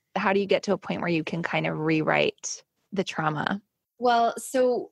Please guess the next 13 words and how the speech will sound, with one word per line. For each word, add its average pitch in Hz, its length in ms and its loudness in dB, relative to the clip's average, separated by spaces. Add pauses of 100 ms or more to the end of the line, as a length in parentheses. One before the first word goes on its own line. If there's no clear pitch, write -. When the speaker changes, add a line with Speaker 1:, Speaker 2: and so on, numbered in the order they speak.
Speaker 2:
first 269 360 -4
of 294 60 -2
all, 294 140 0
we 254 140 -2
spend 202 380 -2
some 208 160 -2
time 185 300 -4
just 202 260 -8
understanding 175 840 -2
narratives. 147 960 -8
So 220 220 4 (120)
Speaker 1:
Mm-hmm. 165 160 0
Speaker 2:
with 202 120 -12